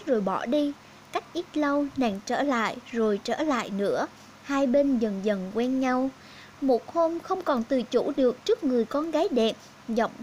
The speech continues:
thướt tha, Kỳ làm một cử chỉ xuồng xả rồi hối hận ngay. Nhưng cô Đào nghiêm nghị trách: "Anh chớ vội tưởng lầm,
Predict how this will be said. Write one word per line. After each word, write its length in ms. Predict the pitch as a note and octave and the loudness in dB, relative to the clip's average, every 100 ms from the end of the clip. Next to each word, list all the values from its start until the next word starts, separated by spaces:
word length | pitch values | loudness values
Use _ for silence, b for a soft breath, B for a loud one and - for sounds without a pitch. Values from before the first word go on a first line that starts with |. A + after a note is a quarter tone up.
| - | -10
thướt 80 | G4+ - | -10 -6
tha, 300 | D4 C#4 C#4 B B B | -2 -2 -2 B B B
Kỳ 180 | D#4+ C#4+ | 0 2
làm 260 | C#4 B3+ B3 | 4 2 0
một 200 | B3 - | 0 0
cử 200 | B3 C4 | 0 0
chỉ 180 | - A#3 | -4 -6
xuồng 320 | - D4+ B3 | -2 0 0
xả 360 | A3+ B3 G3+ D4 - - | 0 0 0 -2 -6 -2
rồi 280 | B3+ A3 G3 | 0 0 0
hối 140 | B3 F4 | 0 0
hận 180 | F4+ A#3 - | 0 -4 -4
ngay. 320 | C4 C#4 D4 B B B - | 0 0 0 B B B -4
Nhưng 220 | D4 C#4+ - | 0 0 0
cô 120 | D4 | 0
Đào 260 | B3 G#3+ | 2 -2
nghiêm 320 | G3 A#3+ D4+ C#4 | 0 0 2 2
nghị 140 | G#3+ - | 0 -2
trách: 200 | - G#4 - - - - - - - B4+ F#4 A4 A#4 G4 - B B B - | -4 -4 -8 -20 -20 -20 -20 -20 -14 -12 -10 -8 -6 -6 -10 B B B -4
"Anh 280 | C#4 C#4 | 0 2
chớ 200 | C4 F4 G4 | 0 -2 0
vội 240 | A#3 G3 - | 2 0 0
tưởng 180 | B3 C4 | -2 0
lầm, 340 | F#4 C4+ A3 | 0 2 0